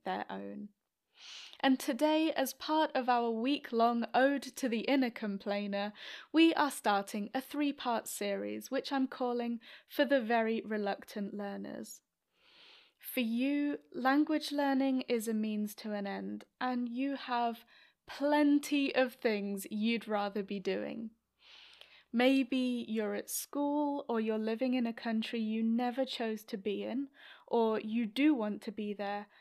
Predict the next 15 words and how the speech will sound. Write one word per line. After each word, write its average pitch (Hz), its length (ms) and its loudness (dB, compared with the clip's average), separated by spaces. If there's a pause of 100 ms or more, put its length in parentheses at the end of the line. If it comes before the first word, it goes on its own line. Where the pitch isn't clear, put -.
(140)
and 262 180 4
assumed 277 540 2
the 269 80 2
language 233 720 -2 (220)
would 269 160 0
just 262 320 -2
come 220 380 -2
naturally, 208 800 -6
and 220 200 -2
that's - 280 -6
not 214 200 -4
really 208 280 -6
happening 190 580 -10
so - 240 -10
far. 202 400 -8